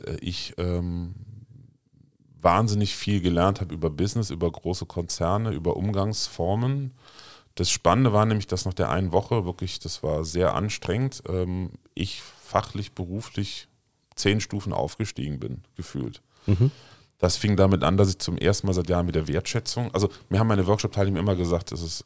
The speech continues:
Speaker 1: geil“, und sie waren total happy und sonst was. Aber das befriedigt dich irgendwann auch nicht mehr, wenn letzten Endes das, was du finanziell raus hast, dich nicht weiterbringt. Ich wusste, meine Kinder werden älter, das Leben wird immer teurer und es hat einfach nicht gereicht.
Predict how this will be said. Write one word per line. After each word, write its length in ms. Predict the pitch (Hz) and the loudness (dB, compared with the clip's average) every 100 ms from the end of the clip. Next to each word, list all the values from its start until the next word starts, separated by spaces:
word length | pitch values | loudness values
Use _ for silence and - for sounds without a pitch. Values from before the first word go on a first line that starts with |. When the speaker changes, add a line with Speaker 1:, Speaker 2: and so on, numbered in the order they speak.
| _ | _
Speaker 1:
geil“, 240 | 87 98 | -2 0
und 140 | 92 87 | 0 0
sie 60 | |
waren 100 | 87 | -2
total 340 | 82 - 101 95 | -4 0 0 2
happy 240 | 110 - | 0 -2
und 140 | 76 | -2
sonst 280 | 90 143 - | 2 2 4
was. 300 | 92 131 - - - - - - _ _ _ _ | 2 2 0 -12 -20 -20 -20 -20 _ _ _ _
Aber 100 | 95 | 0
das 200 | 95 - | 0 -2
befriedigt 580 | - 95 - 113 117 - | -6 -6 -2 -2 -2 -4
dich 180 | 98 - | -6 -2
irgendwann 320 | 98 101 98 | 0 2 2
auch 80 | 92 | 2
nicht 200 | 117 - | 0 0
mehr, 240 | 104 90 | -2 0
wenn 300 | 92 92 90 - - _ _ - | -2 -2 -4 -8 -20 _ _ -8
letzten 360 | 95 - - | -6 -6 -6
Endes 320 | - 98 90 | -2 -2 -2
das, 220 | - 95 - | -4 -6 -6
was 140 | 95 | -6
du 120 | - | -6
finanziell 500 | - 104 104 92 95 | -4 0 0 2 0
raus 340 | 87 90 113 - | 4 4 4 2
hast, 440 | 110 - - - - - - - | -2 -2 -10 -16 -20 -20 -20 -6
dich 140 | 98 | -2
nicht 160 | 104 92 | -2 2
weiterbringt. 720 | 92 101 90 80 73 - - | 4 4 0 0 -4 -8 -12
Ich 140 | 78 | -10
wusste, 240 | 85 - 92 | -4 -2 0
meine 160 | 87 | -2
Kinder 280 | 85 117 104 | -2 0 0
werden 200 | 101 98 | 2 0
älter, 240 | 71 90 87 | 0 -2 -2
das 160 | 85 | -4
Leben 160 | 82 85 | -4 -4
wird 100 | - | -4
immer 180 | 82 82 | -2 0
teurer 340 | 87 101 101 | 0 0 0
und 140 | 76 | -4
es 120 | 80 - | -4 -6
hat 140 | - | -6
einfach 180 | - 82 | -6 -6
nicht 160 | 82 | -6
gereicht. 500 | - 82 87 80 - | -4 0 0 -2 -8